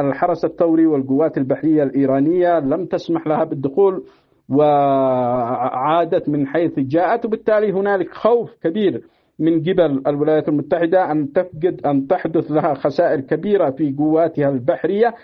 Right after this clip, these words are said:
وبالتالي تزداد، آه، يعني، آه، انهياراً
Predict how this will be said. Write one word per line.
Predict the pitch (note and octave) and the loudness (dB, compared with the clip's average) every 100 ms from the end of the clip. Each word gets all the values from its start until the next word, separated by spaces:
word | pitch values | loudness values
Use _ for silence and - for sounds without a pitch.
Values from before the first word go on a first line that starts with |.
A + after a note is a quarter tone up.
| - - | -14 -6
وبالتالي | A#3 B3 A#3 A3+ A#3 G#3+ | -4 0 2 2 0 -2
تزداد، | G3+ F#3 F#3 A#3+ A#3 A#3 F3 - _ - | -4 -2 0 2 2 0 -8 -12 _ -4
آه، | E3+ F3 E3 | 0 2 4
يعني، | D#3+ E3 D#3+ E3+ F3 E3+ E3 | 2 2 0 0 2 2 2
آه، | D3+ D3+ D#3 | 2 2 2
انهياراً | D#3+ E3+ G#3 A3 G#3+ A3 | 0 2 2 2 2 2